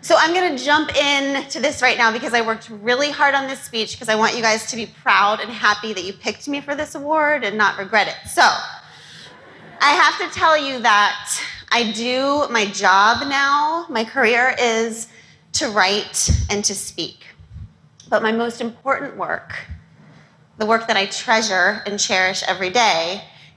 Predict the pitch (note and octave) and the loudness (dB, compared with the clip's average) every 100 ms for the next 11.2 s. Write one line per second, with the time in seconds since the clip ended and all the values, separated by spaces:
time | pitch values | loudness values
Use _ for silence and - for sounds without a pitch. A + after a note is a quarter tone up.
0 | _ A3 G3 G#3+ F#3+ F3+ A#3 A#3+ B3+ C4+ | _ -6 -4 -4 -4 -4 -2 0 0 0
1 | D4 E4 - - _ - G#3+ G3+ F#3 F#3 | -6 -8 -12 -20 _ -8 -6 -4 -4 -4
2 | F#3 - - - - - _ - - - | -6 -12 -14 -18 -20 -20 _ -8 -8 -14
3 | - - - _ - C#4+ C4 B3 - - | -20 -20 -20 _ -2 4 4 4 0 0
4 | D4 D#4 F4 D4+ B3+ A#3 A3+ A3 A#3 A#3 | 0 2 -2 2 2 4 2 0 -2 -4
5 | A3+ A3 A3 A#3+ A#3+ A3+ G#3+ F#3+ F#3 F#3 | -2 0 0 -2 -4 -2 0 0 0 -2
6 | G3 G3+ - _ - F3 E3 D#3+ F#3+ C4+ | -4 -10 -18 _ -2 -2 0 -4 -4 -8
7 | _ _ _ _ _ - A#3 A#3+ A#3+ A#3 | _ _ _ _ _ -2 0 0 0 0
8 | - A3+ B3+ C#4+ G#3 G#3 G#3 A3 G3+ G3 | 2 4 4 2 2 0 -4 -4 0 0
9 | G3 F#3 F#3+ C3+ - - - - A#3 C4+ | 0 -4 -8 -8 -14 -16 -8 -6 -2 2
10 | B3+ C#4 C4 A#3 A3 - - A3 G#3+ G#3 | 4 4 4 2 0 -4 0 2 2 0
11 | G#3+ | -4